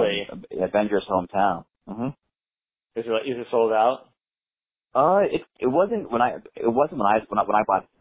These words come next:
Speaker 2: bought my tickets, you know? I'm going with
Speaker 1: Uh-huh.
Speaker 2: three other friends. So thankfully we have reserved seating, so at least we don't have to rush, you know?
Speaker 1: That's
Speaker 2: We
Speaker 1: fine.
Speaker 2: can,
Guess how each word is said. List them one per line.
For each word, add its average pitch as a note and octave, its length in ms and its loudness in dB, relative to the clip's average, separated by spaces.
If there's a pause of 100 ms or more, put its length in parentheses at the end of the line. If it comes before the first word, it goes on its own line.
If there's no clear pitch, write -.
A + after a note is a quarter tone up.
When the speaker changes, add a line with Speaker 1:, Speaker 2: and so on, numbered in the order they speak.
Speaker 2:
bought F2 120 0
my G2 140 0
tickets, - 420 -4
you F2+ 60 -10
know? G2 200 0 (460)
I'm G#2+ 120 -2
going A#2+ 200 0
with A2 120 0
Speaker 1:
Uh-huh. A#2 160 -2
Speaker 2:
three A2 100 2
other F#2+ 260 0
friends. F#2 360 0 (720)
So G#2 240 4
thankfully D3 400 2
we A2+ 80 -4
have A2+ 180 0
reserved G2 460 0
seating, F#2 340 -4 (100)
so F#2 180 4
at F#2+ 60 0
least - 160 -6
we G2+ 60 -8
don't G#2+ 100 0
have G#2 120 -2
to D#2+ 80 -6
rush, E2 260 -2 (680)
you F#2+ 80 -8
know? F2 260 -4 (340)
Speaker 1:
That's A2+ 240 -6
Speaker 2:
We A2 80 0
Speaker 1:
fine. G#2+ 140 0
Speaker 2:
can, G2 120 -12